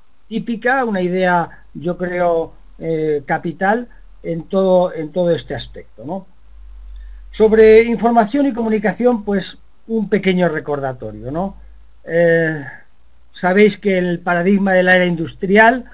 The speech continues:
eh, los profesionales sanitarios eran vistos como la fuente exclusiva, eh, del conocimiento médico, ¿no?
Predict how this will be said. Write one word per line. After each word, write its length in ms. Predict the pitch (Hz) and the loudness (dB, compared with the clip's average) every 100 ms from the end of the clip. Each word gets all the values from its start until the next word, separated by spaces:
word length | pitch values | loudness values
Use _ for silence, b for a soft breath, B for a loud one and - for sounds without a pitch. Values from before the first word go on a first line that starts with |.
| b b b b | b b b b
eh, 600 | - 165 160 156 156 165 | -2 0 0 0 -4 -6
los 200 | - 170 | -4 -4
profesionales 880 | - 180 180 - 180 180 190 190 175 | -2 -8 -8 -8 -4 0 0 0 -2
sanitarios 640 | 190 175 175 190 190 185 196 | -4 -4 -2 0 2 0 -2
eran 220 | 180 170 | -4 -4
vistos 320 | 180 - 208 | -6 -4 -4
como 260 | 202 170 151 | -4 -6 -6
la 140 | 135 | -8
fuente 300 | 170 170 175 | -6 -6 -6
exclusiva, 760 | 165 185 175 170 170 180 208 B B B - | -8 -8 -6 -4 -2 -2 -2 B B B -14
eh, 320 | 151 151 147 | -8 -4 -4
del 180 | 139 160 | -4 -8
conocimiento 760 | 160 147 123 160 160 160 147 147 | -6 -8 -8 -6 -4 -4 -6 -6
médico, 480 | 160 147 120 110 | -4 -4 -8 -12
¿no? 240 | 117 170 | -10 -10